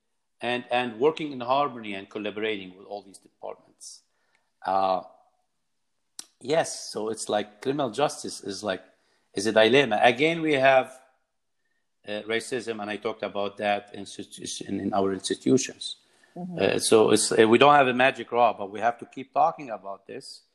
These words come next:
Speaker 1: increasing
Speaker 2: Right.
Speaker 1: awareness, uh,
Speaker 2: Right.
Speaker 1: talking to the right people. While in, while in Congress, I know these problems. I mean,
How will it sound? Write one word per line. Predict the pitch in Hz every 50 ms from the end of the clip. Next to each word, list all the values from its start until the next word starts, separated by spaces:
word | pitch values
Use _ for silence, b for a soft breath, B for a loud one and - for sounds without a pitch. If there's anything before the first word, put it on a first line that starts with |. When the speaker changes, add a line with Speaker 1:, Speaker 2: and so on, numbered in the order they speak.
| _ _ -
Speaker 1:
increasing | 107 110 104 - 117 113 113 104 101
Speaker 2:
Right. | 98
Speaker 1:
awareness, | 95 95 98 95 95 101 113 127 - - - - _ _ _ _ _ _ _ _ - -
uh, | -
Speaker 2:
Right. | - 165
Speaker 1:
talking | 117 120 120 123 120
to | 113
the | 110 107
right | 110 107 110 - -
people. | 107 104 104 - 113 120 143 - _ _ _ _ _ _ _ -
While | 107 107 117 123 120
in, | 117 120 117 -
while | 139 - 120 120
in | 120 120
Congress, | 113 - 120 123 123 123 131 127 - -
I | 107 110
know | 117 123 123 120
these | 110 117 113 -
problems. | - - 120 131 165 170 147 117 98 98 - -
I | - 104
mean, | 110 113 110 107